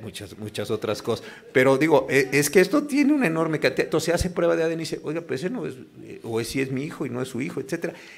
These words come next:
Hay esa parte también muy, muy complicada, pero en principio, regresando a lo que preguntaba,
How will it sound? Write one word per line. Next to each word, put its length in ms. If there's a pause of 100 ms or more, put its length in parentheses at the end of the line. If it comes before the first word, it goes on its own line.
Hay 240
esa 280
parte 340
también 340
muy, 240
muy 220
complicada, 640
pero 140
en 100
principio, 480
regresando 440
a 40
lo 100
que 100
preguntaba, 560